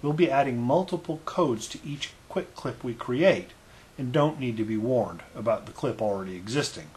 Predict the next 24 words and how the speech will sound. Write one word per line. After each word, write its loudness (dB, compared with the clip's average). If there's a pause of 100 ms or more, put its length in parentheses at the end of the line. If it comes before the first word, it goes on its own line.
(120)
when -6
that -6
happens. -12 (2750)
I -6
then 0
highlight 2 (120)
each -6
line 2
from -2
my 2
game 2
log -8 (400)
one -2
at -6
a -12
time. -2 (3000)
I -6
usually 0
start 0
with -10
the -6
game's -4
initial -2
kickoff -8